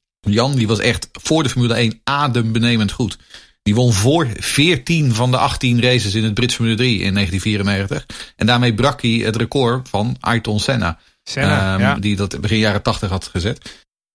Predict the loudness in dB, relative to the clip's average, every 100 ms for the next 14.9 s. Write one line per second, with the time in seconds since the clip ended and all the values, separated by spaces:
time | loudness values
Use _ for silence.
0 | _ -2 2 4 4 2 2 2 0 0
1 | 0 0 0 0 0 0 2 2 2 0
2 | 0 0 2 2 2 2 0 0 0 2
3 | 0 0 0 0 0 2 0 -2 -4 -2
4 | -2 0 -2 -2 0 2 2 0 0 2
5 | 2 0 0 0 0 0 0 0 -2 -2
6 | -2 -2 -2 -2 0 -2 0 -2 0 2
7 | 2 0 0 0 0 -2 -6 -6 -2 -2
8 | 0 0 0 0 -2 -2 0 -2 -2 -2
9 | -2 -2 -8 -8 -8 -10 _ _ _ _
10 | _ -6 -4 -6 -8 -6 -4 -4 -2 -2
11 | 0 0 0 0 -2 0 0 0 0 0
12 | 0 0 0 0 0 0 -2 -2 -2 0
13 | 0 0 2 0 0 0 -2 0 -2 0
14 | 0 0 0 0 0 2 2 0